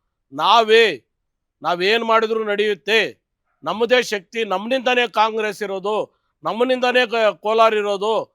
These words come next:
ನಾವಿಲ್ಲ ಅಂದ್ರೆ ಜನ ಬದುಕೋದೇ ಇಲ್ಲ ಅನ್ನೋ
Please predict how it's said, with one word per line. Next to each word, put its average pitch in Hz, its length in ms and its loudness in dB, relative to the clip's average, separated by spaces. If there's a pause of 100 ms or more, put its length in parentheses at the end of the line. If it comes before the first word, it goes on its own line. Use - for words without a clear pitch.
(320)
ನಾವಿಲ್ಲ 214 460 2 (120)
ಅಂದ್ರೆ 220 180 -2 (120)
ಜನ 185 140 -2 (760)
ಬದುಕೋದೇ 220 500 0 (100)
ಇಲ್ಲ 214 120 0 (100)
ಅನ್ನೋ 208 160 -2